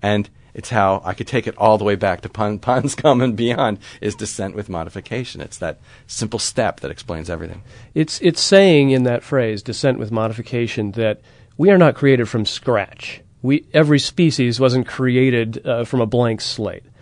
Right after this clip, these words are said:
Speaker 2: It was made by modifying what was there before.
Speaker 1: Exactly.
Speaker 2: Sometimes just a little tweak and you've got a new species.
Speaker 1: Exactly.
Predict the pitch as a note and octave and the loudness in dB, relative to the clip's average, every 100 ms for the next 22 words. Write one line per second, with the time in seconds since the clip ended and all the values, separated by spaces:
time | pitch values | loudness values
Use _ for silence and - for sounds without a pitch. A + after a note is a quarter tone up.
0 | - _ - B2+ C3 A#2+ A2+ - - A#2 | -20 _ -8 -6 -2 -2 -2 -8 -8 0
1 | C#3 F3 C#3+ A#2 A#2+ D3+ E3 D#3+ C#3+ C3 | 4 4 4 2 6 6 6 6 4 4
2 | A#2+ B2+ A2 A2+ A2 G#2+ - G#2+ G2 _ | 2 -2 -4 -2 -2 -4 -6 -8 -8 _
3 | _ - F#3+ G#3+ C#3+ B2+ D3+ - - E3 | _ -2 0 4 2 2 -2 -2 -2 0
4 | - G3+ G#3 - A2+ A2 A2 G2+ F#2+ F#2+ | 0 2 0 2 -2 0 -2 -2 -6 -8
5 | - G#2+ - - - - F#2+ F#2 E2 D2+ | -10 -14 -14 -20 -20 -14 -8 -6 -6 -10